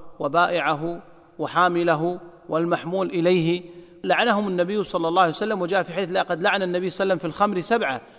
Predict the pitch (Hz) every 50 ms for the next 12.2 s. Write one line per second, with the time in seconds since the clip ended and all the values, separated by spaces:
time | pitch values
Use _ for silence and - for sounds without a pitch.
0 | - - - - 170 175 180 185 185 - 180 208 226 226 185 220 196 - 208 185
1 | - - 233 226 202 185 175 - 180 180 202 202 151 170 170 196 202 220 269 277
2 | - - - - - - - 180 180 240 269 262 269 254 247 240 233 226 - -
3 | 247 220 214 233 214 208 202 220 214 180 - - 196 208 180 185 185 180 170 165
4 | 170 185 175 156 - 175 190 214 214 - - - - - - - - 165 180 185
5 | 185 185 185 175 170 170 175 165 165 160 160 160 160 170 190 190 170 - 180 160
6 | 160 151 143 - 180 170 156 147 143 - 175 196 226 262 262 - - - - -
7 | - - 175 208 226 208 170 - 196 190 180 170 165 160 151 - - 190 185 175
8 | 170 170 165 160 - - - - - 143 160 196 214 208 - - 208 - - 165
9 | 170 170 170 175 170 170 165 - - 165 165 185 190 180 - 180 175 - - 170
10 | 151 139 151 135 170 190 185 170 147 - 156 143 147 175 202 202 - 202 247 262
11 | 240 - - - - - - - - 180 180 - 180 165 - - 185 190 185 175
12 | 180 180 175 170